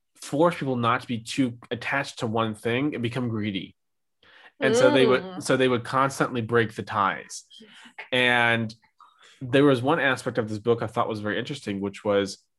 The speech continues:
Speaker 1: people had to work in Utopia. Like, you had to, you had to go to work, but
Speaker 2: Yeah.
Speaker 1: you only had to work enough to sustain your life.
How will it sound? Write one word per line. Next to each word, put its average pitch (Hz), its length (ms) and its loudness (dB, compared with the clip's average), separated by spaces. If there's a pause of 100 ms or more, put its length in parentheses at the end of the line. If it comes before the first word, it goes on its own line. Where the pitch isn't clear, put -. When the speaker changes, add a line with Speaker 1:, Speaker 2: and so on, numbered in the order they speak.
Speaker 1:
people 160 240 0
had 127 200 0
to 113 60 -4
work 170 220 0
in 151 100 -4
Utopia. 104 600 -4 (300)
Like, 101 160 -6
you 123 80 0
had 113 180 -2
to, 101 120 -6
you 110 140 -6
had 107 100 -2
to 101 60 -8
go 101 60 -2
to 90 80 -4
work, 110 320 0 (360)
but 151 320 4
Speaker 2:
Yeah. 170 200 4 (220)
Speaker 1:
you 143 220 4
only 202 220 4
had 190 240 2
to 165 60 0
work 147 260 0
enough 127 440 -2 (220)
to 143 80 -4
sustain 117 380 -2
your 98 120 -2
life. 110 400 0